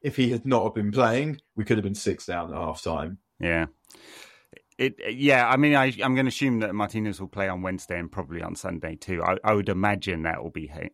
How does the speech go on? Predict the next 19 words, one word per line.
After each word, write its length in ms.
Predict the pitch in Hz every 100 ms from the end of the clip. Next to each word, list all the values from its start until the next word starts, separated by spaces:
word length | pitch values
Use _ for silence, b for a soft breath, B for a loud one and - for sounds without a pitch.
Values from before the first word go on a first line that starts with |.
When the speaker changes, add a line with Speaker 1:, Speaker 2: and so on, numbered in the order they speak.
| -
Speaker 2:
Ten 200 | 92 87
Hag's, 260 | 90 87
and 120 | 113 110
he's 140 | 104
probably 300 | - 123 104
just 280 | 87 117 -
not 200 | 107 90
had 160 | 101
enough 280 | 92 95 90
training 460 | - 104 95 76 76
and 260 | 90 92 90
the 180 | 92 90
effects 440 | 87 - 90 -
of 160 | 95 78
four 520 | - - _ - 92
or 60 | 87
five 300 | 98 87 -
days 320 | 90 87 95
of 160 | 85